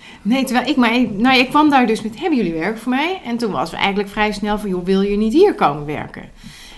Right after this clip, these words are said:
En, ehm, ik denk, "Nou, leuk." Hè, we-, ik had er niet zoveel beeld, eh, bij. Ik snap wel wat ze doen. En ik denk dat dat in mijn, eh, mijn carrière wel een van de beste beslissingen is geweest. Om,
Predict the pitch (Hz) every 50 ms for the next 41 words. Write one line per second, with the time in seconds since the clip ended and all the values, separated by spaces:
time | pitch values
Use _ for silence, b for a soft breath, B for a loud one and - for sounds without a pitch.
0 | B B - - 196 190 196 196 190 190 190 190 - - 180 175 170 170 170 165
1 | 160 160 160 160 160 - - - 202 202 190 147 - - - - 160 139 147 180
2 | 233 254 - - - - B B B B B B B B B B - 180 190 233
3 | 240 240 202 170 156 - 170 151 - 165 175 175 180 175 180 190 190 190 - 180
4 | 170 165 - 180 175 165 151 185 202 220 240 233 240 - 233 226 233 226 196 208
5 | 214 240 254 - 220 196 196 190 180 175 170 - - 196 226 269 320 B B B
6 | B B B B B - 208 202 196 196 202 196 190 190 - 180 180 180 214 214
7 | 202 185 175 156 175 220 254 - - - - 208 202 190 185 180 180 175 175 180
8 | 175 165 156 160 170 165 156 156 151 147 - - 196 190 170 160 160 160 165 180
9 | 196 226 269 302 320 311 277 294 294 294 285 - 262 285 262 - - 269 262 254
10 | 247 233 208 262 277 262 269 - 214 - - 269 294 269 - 202 185 - - 147
11 | - - 151 151 160 196 359 453 - - - - - B B B B B B B
12 | B B _ _ 190 190 190 185 185 175